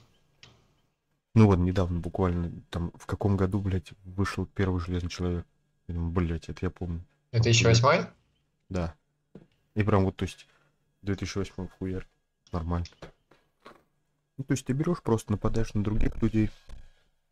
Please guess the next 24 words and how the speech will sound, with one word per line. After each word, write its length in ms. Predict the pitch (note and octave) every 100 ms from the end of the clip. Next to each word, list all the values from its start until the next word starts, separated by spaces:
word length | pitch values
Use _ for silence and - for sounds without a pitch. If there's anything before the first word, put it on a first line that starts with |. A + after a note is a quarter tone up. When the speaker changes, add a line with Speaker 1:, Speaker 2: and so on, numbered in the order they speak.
| - _ _
Speaker 1:
отвечая 440 | - G#2+ - G#2+
на 100 | G#2
вопросы, 540 | G2+ G2+ A2 A2+ - G#2+
и 360 | G2+ F#2+ F#2+ F#2
всё, 240 | - G2
в 100 | F#2+
общем-то, 360 | F#2 - F#2+ - -
<laughs> 40 |
вот 160 | A2 -
таким 280 | G2 - G2+
вот 120 | -
образом 400 | G2+ G2+ F2+ F#2
построено. 540 | G2 - - G2 F#2+ - _ - _ _ _ _ _ _ _ _ - - _ _ _ _ _ _ _ _ _ _ -
Я 120 | G#2
её 120 | A2
помню 320 | - D#3+ D#3
Speaker 2:
Блин, 120 | G#2
Speaker 1:
ещё, 100 | A#2
Speaker 2:
за-, 100 | -
Speaker 1:
блин. 160 | G2 F#2+
Speaker 2:
задание 400 | A#2+ B2 D#3 B2+
нужно 280 | A2+ A2 G#2+
выбрать 300 | A#2 G#2+ G2+
другое. 460 | G2+ G#2+ A2+ A2+